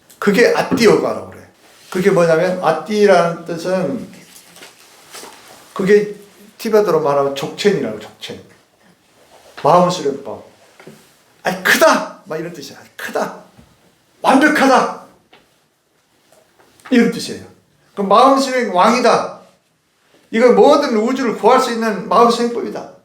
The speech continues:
이런 뜻이 있어요. 크다는 뜻이에요. 뭐, 자부심이 엄청나게 세요. 족첸, 이게 최고의 수행법이다. 막 이렇게 지금 강조를 한다고, 그쪽 부-, 부분에서는. 근데 이게 마음, 우리나라 선종하고 비슷해. 그렇죠? 선종.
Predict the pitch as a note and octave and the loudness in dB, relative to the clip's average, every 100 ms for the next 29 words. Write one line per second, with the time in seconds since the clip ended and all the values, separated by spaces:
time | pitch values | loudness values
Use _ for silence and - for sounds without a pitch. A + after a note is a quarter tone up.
0 | - A#3+ A3 G3 - B2 G#2 G2+ - _ | -6 -4 -4 -8 -12 -14 -16 -20 -20 _
1 | _ - - - C#4 - - - - _ | _ -16 -6 0 2 0 -6 -16 -20 _
2 | _ _ _ _ _ _ _ _ - G#3 | _ _ _ _ _ _ _ _ -8 -6
3 | - B3 C#4 - - - - D#4 A3 F3+ | 0 0 0 -2 -2 -2 -4 -4 -4 -4
4 | C#3+ C3+ F3+ E3+ A2 A2+ - E3+ - A2 | -4 -6 -4 -2 -4 -6 -10 -6 -4 -4
5 | F2+ F2 - - - _ - - _ _ | -6 -14 -16 -20 -20 _ -20 -20 _ _
6 | _ - - D#4 D#4 A#3+ A#3+ A#3 G3+ F#3+ | _ -4 0 2 4 2 0 0 -2 0
7 | C#3 - C#3 C3+ C#3 C3+ B2+ A#2 G2 - | -2 -2 -6 -8 -10 -14 -14 -14 -14 -18
8 | _ _ - G3 G3 F3 C#3 D3 C#3 - | _ _ -4 0 2 2 -2 -4 -4 -4
9 | - D#3 D#3 - C3+ C3+ B2+ A2 G#2 G2+ | -10 -10 -8 -8 -10 -10 -8 -8 -10 -16
10 | - _ _ - - - A3 G#3+ F#3+ F3 | -20 _ _ -20 -20 -6 0 2 4 4
11 | A3 A3 G#3+ G3+ G3 G3 - - C4 C4 | 4 0 -2 -2 0 2 2 0 -4 -2
12 | B3+ A3+ G#3 F3 C#3 C3+ - A#2 - - | -2 0 2 2 0 -6 -10 -10 -12 -20
13 | _ _ _ _ - C#3+ E3 C4+ - - | _ _ _ _ -14 -6 -6 -6 -12 -2
14 | A3 G3+ E3+ F3+ - | 0 4 2 0 -8